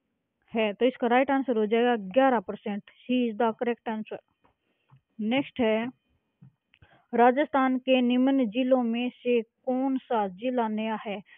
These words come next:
तो इसका right answer वो हो जाएगा प्रतापगढ़। B is the correct answer। Next है,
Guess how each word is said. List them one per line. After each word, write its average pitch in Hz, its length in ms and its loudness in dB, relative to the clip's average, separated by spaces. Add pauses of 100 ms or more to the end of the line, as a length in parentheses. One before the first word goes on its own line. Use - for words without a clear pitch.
(180)
तो 240 60 0
इसका 247 300 -2
right 240 260 2
answer 247 340 -2
वो 226 240 0
हो 214 80 2
जाएगा 226 340 0
प्रतापगढ़। 214 680 -4
B 190 160 -4
is 233 460 -2
the 226 140 0 (420)
correct 226 400 0
answer। 214 260 -6 (1400)
Next 240 380 0
है, 233 500 -2